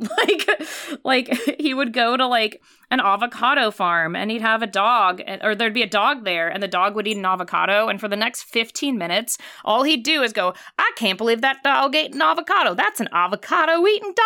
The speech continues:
dog. I can't believe it." <laughs> And it was just, like, the most insane public access television. And that's what it reminds me of. It's like that, but Skinwalker <laughs> Ranch.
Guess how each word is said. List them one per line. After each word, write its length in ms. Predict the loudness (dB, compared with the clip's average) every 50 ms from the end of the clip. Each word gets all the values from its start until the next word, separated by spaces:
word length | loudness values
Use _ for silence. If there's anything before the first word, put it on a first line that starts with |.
| 4 4
dog. 180 | 4 2 2 0
I 100 | -2 -2
can't 300 | 0 0 0 0 0 2
believe 420 | 2 2 4 4 4 4 2 2
it." 100 | 0 0 -4 -14 -20
<laughs> 100 | -6 -4
And 100 | -4 -2
it 240 | 0 -2 -2 0 0
was 180 | 0 0 0 -2
just, 440 | -2 -2 -2 -2 -6 -2 -2 0
like, 300 | 2 2 0 0 -4 -12 -18 -20 -12 -14 -14 -12 -12 -8 0 0
the 100 | 2 2
most 460 | 4 2 2 0 -2 -4 -8 -8 -4
insane 500 | -4 -2 -2 0 0 0 2 2 0 -2
public 400 | -2 -2 -2 -2 -2 -4 -2 -2
access 480 | -4 -4 -6 -10 -10 -8 -8 -8 -8
television. 720 | -8 -6 -6 -4 -4 -6 -6 -8 -10 -10 -10 -10 _ -12 -12 _ _ _ _ _ _ _ _ _ _ _ _ _ _ _ -18 -18 -16 -16 -18 -18 -18 -20 -4 _
And 140 | 0 2
that's 180 | 2 0 0 0
what 140 | -2 -2 -2
it 40 | -2
reminds 320 | -2 -2 -2 -2 -2 -4
me 100 | -8 -6
of. 220 | -4 -6 -6 -6 -4
It's 160 | -6 -6 -2 0
like 260 | -2 -2 -2 -2 -2
that, 320 | 0 2 2 0 0 -2 -2
but 140 | -4 -4 -4
Skinwalker 540 | -2 -4 0 2 2 2 2 2 0 0 0
<laughs> 160 | 0 0 0
Ranch. 380 | 0 -2 -2 -4 -4 -8 -8